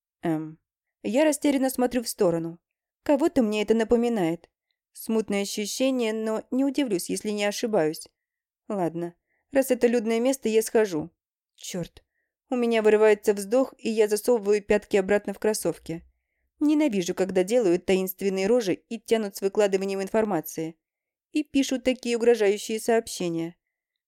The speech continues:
Спустя двадцать минут путешествий по городу на автобусе и пешком я прихожу в богом забытое место на окраине спального района и мрачно смотрю на отстойную неоновую вывеску бара,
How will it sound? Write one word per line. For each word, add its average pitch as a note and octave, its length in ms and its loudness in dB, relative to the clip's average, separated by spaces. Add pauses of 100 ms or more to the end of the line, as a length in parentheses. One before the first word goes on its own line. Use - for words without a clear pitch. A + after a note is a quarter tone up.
Спустя - 500 -4
двадцать E3+ 420 -2
минут F3+ 240 -6
путешествий F3+ 540 -4
по G3+ 160 0
городу C4+ 320 0
на C4 80 0
автобусе B3+ 500 -2
и - 20 -4
пешком A#3 480 -4 (420)
я D4 180 -2
прихожу B3 420 2
в G#3+ 80 -6
богом A#3+ 380 2
забытое G3 440 0
место A#3 320 -2
на G3+ 140 2
окраине G#3 420 -2
спального G3+ 460 -2
района G3 460 -2 (540)
и B3 100 0
мрачно G3 380 0
смотрю G3+ 340 -2
на G#3 140 0
отстойную G3 580 0
неоновую F3+ 500 -2
вывеску G3+ 400 -8
бара, F3 380 0